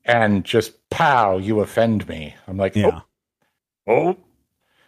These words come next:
Speaker 1: this is somebody who has no problem smacking down royalty." It's almost as though she is
Speaker 2: Yeah,
Speaker 1: possibly
Speaker 2: royal on,
Speaker 1: her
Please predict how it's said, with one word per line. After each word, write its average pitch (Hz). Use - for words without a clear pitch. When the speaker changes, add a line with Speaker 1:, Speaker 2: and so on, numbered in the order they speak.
Speaker 1:
this 180
is 220
somebody 120
who 120
has 120
no 123
problem 117
smacking 120
down 104
royalty." -
It's -
almost 127
as 95
though 90
she 104
is 98
Speaker 2:
Yeah, 117
Speaker 1:
possibly 107
Speaker 2:
royal 139
on, 120
Speaker 1:
her 101